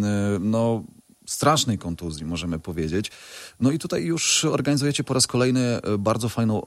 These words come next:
akcję, żeby Sebastianowi, e, pomóc. Na tę chwilę chciałbym się cię zapytać, mm, jak, jak to wygląda? Jak wygląda walka, e, Sebastiana z tym, e, powrotem do zdrowia?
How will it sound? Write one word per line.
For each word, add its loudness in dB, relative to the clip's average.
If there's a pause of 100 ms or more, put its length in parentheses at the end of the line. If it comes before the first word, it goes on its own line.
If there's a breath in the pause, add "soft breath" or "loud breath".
(120)
akcję, 2
żeby 0
Sebastianowi, 0 (340 loud breath)
e, 2
pomóc. -2
Na 4
tę 2
chwilę 0
chciałbym 0
się -2
cię -2
zapytać, 0
mm, 4 (100)
jak, 0 (460)
jak 2
to 4
wygląda? 0
Jak 0
wygląda 2
walka, 2 (180)
e, 2
Sebastiana 0
z 2
tym, 2
e, 2
powrotem 0
do -4
zdrowia? -8